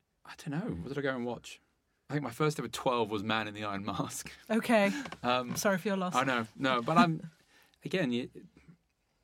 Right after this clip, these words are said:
Speaker 1: and I'm partial to time travel. I think that's the
Speaker 2: Okay.
Speaker 1: if I do read or watch science
Speaker 2: Yep.
Speaker 1: fiction, it, I do tend to go to the cinema and watch space movies, but it's mostly because I'm, I'm gonna get asked about them. You know, someone's gonna come up to me after a talk and, and ask,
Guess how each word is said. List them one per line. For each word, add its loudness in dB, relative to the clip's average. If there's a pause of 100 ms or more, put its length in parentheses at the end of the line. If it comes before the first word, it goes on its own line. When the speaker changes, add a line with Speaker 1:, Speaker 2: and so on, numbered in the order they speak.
(680)
Speaker 1:
and 2
I'm 2
partial 2
to -6
time 0
travel. -6
I -8
think -4
that's -8
the -4
Speaker 2:
Okay. -6 (120)
Speaker 1:
if 0
I 4
do 4
read 2
or 4
watch 0
science -2
Speaker 2:
Yep. -18
Speaker 1:
fiction, -6
it, -14 (800)
I -8
do -2
tend 2
to -2
go 4
to 0
the -2
cinema 0
and -2
watch 0
space -2
movies, -4
but -6
it's -8
mostly -2
because -6
I'm, -4
I'm -8
gonna -4
get -4
asked -10
about -16
them. -18 (540)
You -10
know, 2
someone's 2
gonna 0
come -2
up -2
to -10
me -2
after -2
a -6
talk -4
and, -4 (420)
and -4
ask, -4